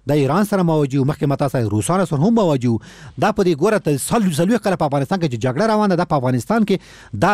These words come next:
ځپل شوی جګړه ده په افغانستان کې. یوازې د اسلام په نوم ده، مګر دا د اسلام مسله تره ده. دلته یوازې دا ده چې ایران غواړي چې افغانستان نه د اوبو نه استفاده وکړي، د معدن نه استفاده وکړي. همداشان غواړي چې یو نیم ولایت هغوی س-، ولایت وګرځي. پاکستان غواړي چې د افغانستان صوبې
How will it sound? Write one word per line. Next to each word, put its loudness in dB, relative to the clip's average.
ځپل -2
شوی 2
جګړه -2
ده 0
په 0
افغانستان -2
کې. -4
یوازې 2
د 0
اسلام 0
په 2
نوم 0
ده، -2
مګر -2
دا -2
د 0
اسلام 0
مسله 0
تره 0
ده. -4
دلته 0
یوازې 2
دا 0
ده 0
چې -2
ایران 2
غواړي 0
چې 0
افغانستان 0
نه -2
د 0
اوبو 2
نه 0
استفاده 0
وکړي، 0
د 0
معدن 2
نه 2
استفاده -2
وکړي. -4
همداشان 2
غواړي 2
چې -4
یو 2
نیم 2
ولایت 2
هغوی 2
س-، -18
ولایت 2
وګرځي. 0
پاکستان -2
غواړي 2
چې -14
د 0
افغانستان 0
صوبې 0